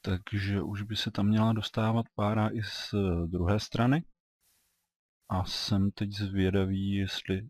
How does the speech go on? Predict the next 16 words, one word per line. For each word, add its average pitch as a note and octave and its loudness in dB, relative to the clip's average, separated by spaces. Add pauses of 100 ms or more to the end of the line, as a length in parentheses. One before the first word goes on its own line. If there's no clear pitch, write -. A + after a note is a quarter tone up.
(140)
a - 0
jo, B2 2 (880)
tak - -10 (100)
to A2 2
bylo B2+ 4
v - -6
tom. A#2 4 (300)
<laughs> - 4 (1000)
Tak, - 0 (800)
tak - -2
to A#2 -2
bylo A#2+ 6
jenom B2 8
tím C3 6
blbým A2+ 6 (220)
vedením. G2 8